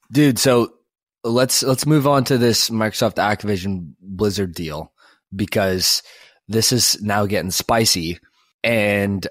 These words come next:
uh, my, my follow-up segment is, is kind of, i-, it's part of this greater theme around, uh, working with regulators to make acquisitions happen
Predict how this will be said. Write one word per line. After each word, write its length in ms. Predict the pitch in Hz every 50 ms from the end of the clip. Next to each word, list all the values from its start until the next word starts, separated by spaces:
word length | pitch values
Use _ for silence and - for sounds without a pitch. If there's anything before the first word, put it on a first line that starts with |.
| - -
uh, 160 | 95 104 - -
my, 460 | 110 120 123 123 120 120 117 113 110 - 104
my 160 | 110 113 107
follow-up 640 | 104 - - - 139 151 175 185 170 131 113 101 -
segment 560 | - - - 127 113 110 101 107 107 101 - -
is, 220 | 101 110 95 95 - -
is 160 | 107 113 -
kind 280 | - - 143 165 180 165
of, 180 | 123 98 - - _ _ _ _ _ _ _ _ _ _ -
i-, 280 | - - - - 120 - -
it's 160 | 139 - -
part 300 | - - - 196 220 226
of 80 | 214 160
this 200 | 156 131 - -
greater 500 | - 131 120 135 143 156 151 135 120 107
theme 520 | 98 - 127 147 151 139 107 87 82 82 -
around, 800 | - 101 104 107 113 110 107 107 104 101 101 98 98 98 90 - - _ _ _ _ _ _ _ _ _ _ _ _ _ -
uh, 220 | 101 101 95 92 82
working 500 | 101 104 123 147 156 147 - 151 139 123
with 180 | 117 107 - 110
regulators 1000 | 107 113 120 131 123 127 117 101 98 92 92 90 90 90 87 87 87 - - -
to 720 | - - 117 113 107 104 101 98 98 95 92 90 85 82 _ _ _ _ _ _ _ -
make 600 | 107 113 117 113 110 107 104 - - - - _ _ _ _ _ _ _
acquisitions 800 | - 104 104 - 117 107 92 - 151 165 156 - 156 135 117 -
happen 640 | - 107 92 85 - - 95 82 80 80 80 82